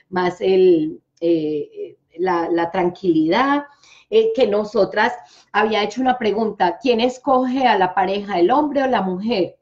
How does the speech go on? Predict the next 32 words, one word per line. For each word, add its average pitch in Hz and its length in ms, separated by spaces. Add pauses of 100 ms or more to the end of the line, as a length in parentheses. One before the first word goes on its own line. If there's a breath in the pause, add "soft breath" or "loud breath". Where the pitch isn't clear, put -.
Entonces, 196 400
¿la 247 120
respuesta 185 580
cuál 247 180
fue? 311 300 (1700)
Esa 311 340
es, - 140
¿cuál 233 320
fue 294 100
la 320 140
respuesta, 302 580
muchachas? 196 580
¿Quién 226 160
escoge 294 440
la 254 160
pareja? 175 520 (320 loud breath)
¿El 220 200
hombre 320 260
o 320 60
la 240 140
mujer? 190 520
¿El 185 180
hombre? 330 480 (560)
Necesito 226 300
que 311 80
me 269 140
respondan, 165 680
¿el 185 160
hombre 294 300
o 262 80
la 190 160
mujer? 160 400